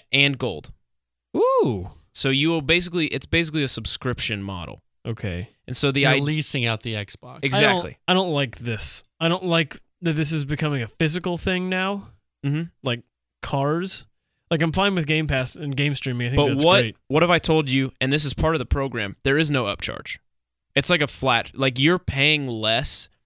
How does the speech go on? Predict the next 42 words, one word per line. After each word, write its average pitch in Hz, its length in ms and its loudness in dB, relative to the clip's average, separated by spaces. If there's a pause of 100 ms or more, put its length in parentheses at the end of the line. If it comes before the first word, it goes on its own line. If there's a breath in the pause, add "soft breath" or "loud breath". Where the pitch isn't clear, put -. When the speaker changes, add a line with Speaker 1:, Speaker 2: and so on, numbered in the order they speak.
(140)
Speaker 1:
if 131 80 -8
you 143 100 0
do 123 240 -2
this 139 280 0
than 117 180 -2
buying 117 500 2
that 107 300 0
plus - 300 -2
all 85 180 -4
of 85 60 -10
the 123 100 -16
games. 156 160 0
Speaker 2:
But 202 100 6
it's 208 200 0
the 170 440 0
iTunes 143 600 0
thing 131 220 0
where 131 100 0
you 143 120 2
don't 160 220 2
actually 151 480 -2
own 175 500 0 (140)
your 185 180 -2
music. 196 300 0
Like, 180 140 4
you 180 80 2
don't 196 300 0
then 165 280 2 (100)
own 151 360 2
the 127 160 -2
Xbox. 117 560 -4
And 139 80 4
Speaker 1:
When 170 80 8
Speaker 2:
they 185 60 6
Speaker 1:
you're 180 40 6
Speaker 2:
can 165 100 2
Speaker 1:
done 180 120 4
paying 143 260 4
for 120 180 0
it, 87 60 -2
you 98 60 -2
do. 95 220 -4